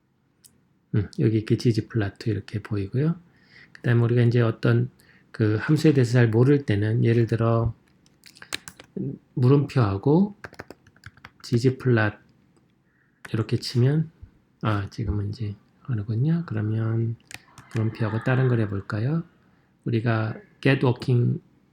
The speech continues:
get working directory 이런 거 궁금했으니까, 그러면 아까 이제 워킹 디렉토리 구하는 함수였잖아요.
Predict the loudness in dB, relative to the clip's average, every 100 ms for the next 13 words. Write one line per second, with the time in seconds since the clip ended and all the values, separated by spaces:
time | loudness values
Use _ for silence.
0 | _ _ -20 -20 _ _ _ -20 _ -20
1 | -20 -20 _ -20 _ -20 -20 -20 -20 -20
2 | -20 _ _ -20 -10 -2 0 2 0 2
3 | 2 2 0 -2 -2 0 0 -2 -2 0
4 | 0 -2 -4 -6 -2 -4 2 4 6 6
5 | 4 0 -6 _ _ _ _ _ _ _
6 | _ -2 4 6 6 4 4 2 4 2
7 | 0 0 2 4 2 2 0 -2 -4 -4
8 | -4 0 2